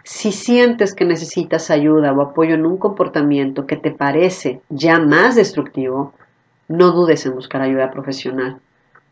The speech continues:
Me puedes escribir a hola arroba sandra tames punto es y con gusto podremos trabajar en tu mejoría.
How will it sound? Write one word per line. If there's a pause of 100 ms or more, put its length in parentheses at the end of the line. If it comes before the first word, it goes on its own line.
(140)
Me
puedes
escribir
a
hola
arroba
sandra
tames
punto
es (320)
y
con
gusto
podremos
trabajar
en
tu
mejoría.